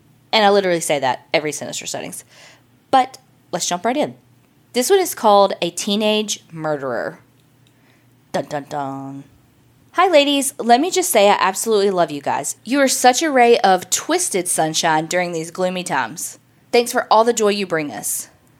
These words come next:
I'm not sure if I'm allowed to do this, but I think I may want to keep the city and state, as well as myself, anonymous because I am actually really close to the people involved. Absolutely. You can keep anything anonymous that you want to keep anonymous, and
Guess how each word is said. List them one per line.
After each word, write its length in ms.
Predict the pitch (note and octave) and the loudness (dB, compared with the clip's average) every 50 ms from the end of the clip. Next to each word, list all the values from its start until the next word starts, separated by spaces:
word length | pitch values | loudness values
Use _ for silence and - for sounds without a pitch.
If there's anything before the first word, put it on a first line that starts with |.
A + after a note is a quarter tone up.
| _ _ _ _ _ _ _ _ | _ _ _ _ _ _ _ _
I'm 200 | B3 C4 C#4 C#4 | 2 2 4 4
not 200 | C#4+ E4+ G#4 G#4+ | 4 4 2 2
sure 260 | - - - E4 D#4+ C#4+ | 0 0 2 2 2 2
if 160 | A#3 B3+ C4 | 2 2 2
I'm 120 | A#3+ A3+ G#3 | 2 2 2
allowed 280 | G3+ G3+ G3 G3 G3 G3 | 2 4 4 4 2 0
to 60 | G3 | -2
do 200 | F#3 G3 F3+ F3 | -2 0 0 2
this, 240 | F3 D#3+ D#3+ D#3+ - | 2 0 0 0 2
but 360 | - G3+ G3 G3 - - - _ _ - | 4 6 6 6 4 2 -4 _ _ -6
I 80 | A3 A#3 | -6 -2
think 260 | A#3 C#4 F4 F4+ G4 | -2 -2 -2 0 0
I 100 | A#4 A4+ | 0 2
may 160 | G4 D#4 C#4 C4 | 4 4 4 4
want 180 | B3 A#3+ - | 4 4 2
to 80 | - A3+ | 0 -6
keep 240 | G#3+ - A3 G#3 - - | -8 -8 -8 -10 -8 -8
the 60 | F#3+ | -8
city 460 | - - - - A#3 B3 B3+ C4 - | -6 -2 -2 0 0 0 0 0 -2
and 160 | - G3 G3 | -2 -4 -4
state, 500 | - - - G3+ F#3+ G3 G#3 G3 - - - - - - - - - | -4 -2 2 2 2 2 2 0 -4 -8 -14 -16 -18 -20 -20 -6 -4
as 160 | - G#3+ G3+ | -4 -2 2
well 200 | G3+ G#3 A3 B3+ | 4 4 4 4
as 120 | C4+ C4+ B3+ | 4 2 0
myself, 380 | A3+ G#3 - - G3+ G3 G3 - | -2 -2 2 2 2 2 2 0
anonymous 600 | - F#3 F3+ E3+ F3 F#3 G3+ A3 A3+ A3+ - - - - - - - _ | -2 0 2 2 2 2 2 2 2 0 0 -6 -10 -14 -20 -20 -8 _
because 280 | - G3 A3 G#3+ G#3 A3 - - | -2 0 2 2 2 0 -2 -2
I 140 | F#3+ G3+ G#3+ | -2 0 0
am 140 | A3 G#3+ G#3 - | 0 -2 -2 -2
actually 420 | - F#3+ G3+ G3 - - C#4 C#4 B3+ | -2 -2 -2 -2 -2 -2 0 -2 0
really 280 | G3 F#3+ G3 G3+ G#3 G3+ | 0 0 2 2 0 0
close 340 | G3 - G3 F#3 F#3+ - | 0 0 0 0 0 0
to 60 | - F#3 | -4 -6
the 80 | F3 | -6
people 280 | - F#3+ F3+ F3+ E3+ D#3+ | -6 -6 -6 -4 -2 -2
involved. 560 | D#3 D3 D3 D#3 C#3 G2 - - - - - _ _ _ - - - _ _ _ _ _ | -2 0 0 0 0 0 -2 -8 -12 -18 -20 _ _ _ -20 -20 -20 _ _ _ _ _
Absolutely. 680 | - A3+ C#4 C4+ - D4+ A#3+ A#3 G#3 F#3 F#3+ E3 D3+ - - | -2 -2 -2 -2 -2 0 0 0 0 0 -2 -4 -4 -8 -8
You 160 | F3+ G3+ B3 | -6 -4 -2
can 120 | C4+ D4 C4+ | -2 -2 -2
keep 200 | C4+ A#3+ - - | -2 -6 -6 -4
anything 440 | - A#3+ C#4+ F4 G4 - G4+ G4+ F4+ - | -2 0 0 0 -2 -4 -8 -8 -6 -6
anonymous 480 | - A3 G3+ G3 G3+ G3+ G3+ F#3 F3+ - | -4 0 0 0 0 0 -2 -4 -6 -6
that 180 | F3+ E3+ - F#3+ | -6 -6 -6 -6
you 80 | F#3 | -4
want 200 | F3+ E3+ E3 - - | -2 -4 -4 -4 -6
to 80 | E3+ | -10
keep 220 | D#3+ - F3+ E3+ E3+ | -8 -10 -10 -8 -6
anonymous, 480 | E3 E3 D#3 D3+ D3 C#3 C3 D3 - - | -6 -6 -4 -6 -6 -8 -8 -10 -8 -6
and 280 | - D#3+ D#3 E3 D#3+ | -4 -4 -4 -6 -8